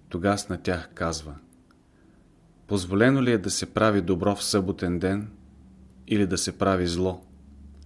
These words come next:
Да се спаси ли живот или да се погуби?"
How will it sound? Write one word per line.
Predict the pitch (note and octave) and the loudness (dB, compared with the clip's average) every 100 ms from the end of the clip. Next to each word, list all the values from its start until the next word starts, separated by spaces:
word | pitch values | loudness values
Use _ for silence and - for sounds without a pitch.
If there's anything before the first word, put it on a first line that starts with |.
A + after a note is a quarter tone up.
| - - - - - - _ - - - | -20 -20 -20 -20 -20 -20 _ -20 -20 -8
Да | F#2+ | -4
се | - | -2
спаси | F#2+ - F#2+ - A#2 | -2 -4 -2 0 2
ли | A2+ | 2
живот | G2+ F#2+ G#2 G#2+ - - - - - - - - | 2 0 0 -2 -12 -20 -20 -20 -20 -20 -10 -2
или | G2 F#2+ | 0 0
да | F#2 | -2
се | - F#2 | -4 -4
погуби?" | G2 G#2 A2 D2+ | -4 -2 -4 -6